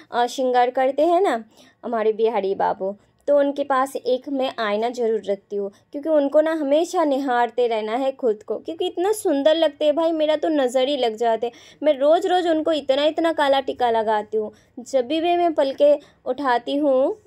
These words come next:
तो नज़र मेरा ही लगता है <laughs> मेरे लाल को, पता नहीं क्यों। देखियो,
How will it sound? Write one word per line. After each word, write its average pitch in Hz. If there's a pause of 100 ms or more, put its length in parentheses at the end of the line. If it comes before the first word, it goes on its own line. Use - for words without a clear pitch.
(140)
तो 277
नज़र 285
मेरा 262
ही 294
लगता 233
है 302
<laughs> 311
मेरे 254
लाल 202
को, 214
पता 285
नहीं 320
क्यों। 330 (640)
देखियो, 403